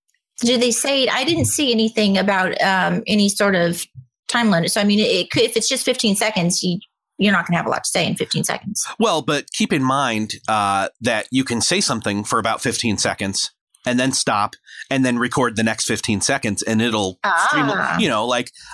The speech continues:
Speaker 2: I say a sentence for about fifteen seconds right now. That was probably about five or six,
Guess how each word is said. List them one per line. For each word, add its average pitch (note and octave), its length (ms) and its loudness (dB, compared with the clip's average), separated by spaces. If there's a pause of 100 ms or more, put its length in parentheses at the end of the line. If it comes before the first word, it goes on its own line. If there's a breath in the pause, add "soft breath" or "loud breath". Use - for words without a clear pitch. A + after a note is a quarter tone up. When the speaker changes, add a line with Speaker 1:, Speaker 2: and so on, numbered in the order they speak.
(120)
Speaker 2:
I D3 260 2
say D3+ 300 0
a C#3 80 -2
sentence A#2 540 -2
for C#3+ 340 2
about B2 400 0
fifteen B2 540 -2
seconds A2 500 -2
right A2 180 -2
now. G2+ 280 -2
That G2+ 160 -2
was G2 100 -4
probably F#2+ 220 -4
about F2+ 220 -2
five F2+ 200 -2
or F2 40 -6
six, - 340 -4